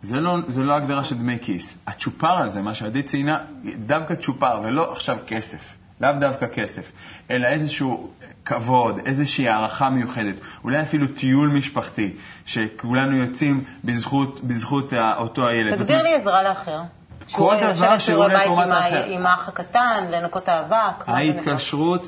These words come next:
Speaker 1: עם החברה היא פשוטה, היא דו-כיוונית. אני מקבל כמה שאני צריך, זה נקרא דמי כיס.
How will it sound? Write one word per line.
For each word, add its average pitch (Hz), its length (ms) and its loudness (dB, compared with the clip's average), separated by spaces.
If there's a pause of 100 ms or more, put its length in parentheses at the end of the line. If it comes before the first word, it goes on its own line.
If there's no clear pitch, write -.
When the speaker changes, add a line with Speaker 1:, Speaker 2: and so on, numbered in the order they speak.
Speaker 1:
עם 147 260 0
החברה 127 540 0 (100)
היא 127 120 -4
פשוטה, 117 560 -2
היא 110 140 -4
דו-כיוונית. 107 840 -2
אני 123 220 0
מקבל 117 380 -4
כמה 113 280 -2
שאני 104 260 -4
צריך, 113 460 -4
זה 113 200 -2
נקרא 120 280 -2
דמי 104 280 -4
כיס. - 400 -10